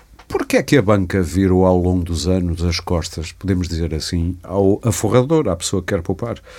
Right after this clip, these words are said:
Eu ainda me lembro, eh, de, já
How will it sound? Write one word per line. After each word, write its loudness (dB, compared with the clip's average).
Eu 2
ainda 6
me 4
lembro, -4
eh, 2
de, -8
já -6